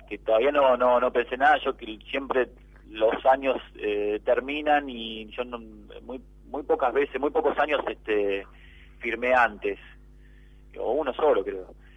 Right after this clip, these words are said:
Eh, después los demás siempre esperé a terminar la liga y hablar y sentarme a hablar, y obviamente Peñarol es el primero para, para hablar de, de todo, pero, pero bueno,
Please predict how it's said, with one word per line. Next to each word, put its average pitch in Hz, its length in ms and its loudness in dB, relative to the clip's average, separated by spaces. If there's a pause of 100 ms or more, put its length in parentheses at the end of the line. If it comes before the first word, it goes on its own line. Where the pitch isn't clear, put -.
(240)
Eh, - 460 -12
después 135 220 -6
los 127 100 2
demás 127 240 -2
siempre 123 260 -8
esperé 113 240 -2
a 113 100 -2
terminar 107 320 -4
la 104 80 0
liga 123 420 2
y 95 260 -6
hablar 110 460 4
y 98 80 -10
sentarme 101 380 -8
a 98 40 -6
hablar, 110 340 2
y 98 100 -8
obviamente 113 440 -4
Peñarol 104 340 -6
es - 120 -6
el 101 100 -14
primero 113 360 -6
para, 95 360 -8
para 98 220 -6
hablar 98 380 -4 (140)
de, 90 300 -18 (200)
de 92 140 -16
todo, 98 460 -2 (100)
pero, 95 480 -14 (340)
pero - 160 -16
bueno, 90 240 -12